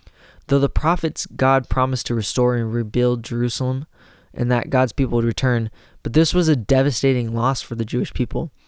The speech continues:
Can you imagine what it would be like to be invaded by an enemy army and then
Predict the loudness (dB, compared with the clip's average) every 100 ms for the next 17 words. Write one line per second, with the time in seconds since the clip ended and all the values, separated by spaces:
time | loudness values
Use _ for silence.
0 | _ -20 -20 _ _ 0 2 4 2 0
1 | 0 2 2 2 2 0 -2 0 0 -2
2 | -4 -2 0 -2 -6 -18 _ _ _ -4
3 | -2 0 0 2 0 0 -2 -2 -2 -4
4 | -6 -4 -2 -4 -4 -6 -4 -4 -6 -4
5 | -2 -2